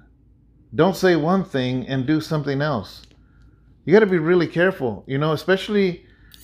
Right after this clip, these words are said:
i-, if you're in a position where you have influence over other people, then you, you better, you better walk the walk and not just talk the talk.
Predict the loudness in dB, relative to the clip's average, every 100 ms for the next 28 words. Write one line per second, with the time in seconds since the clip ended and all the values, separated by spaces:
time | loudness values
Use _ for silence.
0 | -20 _ _ -2 0 2 0 0 2 4
1 | 2 -2 -4 -2 -4 -4 -6 -4 -4 -2
2 | -4 -2 0 0 -2 -6 -8 -4 -4 -2
3 | -4 -4 -4 0 2 0 0 -6 -8 -6
4 | -6 -8 -12 _ _ -6 -2 -2 -4 -6
5 | 0 2 2 0 -6 _ _ -14 -6 0
6 | 2 2 2 0 -2 -2 -2 -2 -6 -6
7 | -6 -8 -6 -8 -8 -12 -10 -10